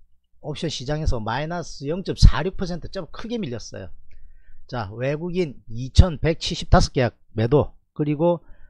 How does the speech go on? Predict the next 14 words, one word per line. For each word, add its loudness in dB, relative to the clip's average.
어, -4
풋 0
옵션 6
이십일 4
프로 4
정도 4
상승, 6
콜 4
옵션 2
한 2
이십 0
프로 2
가까이 4
하락. 4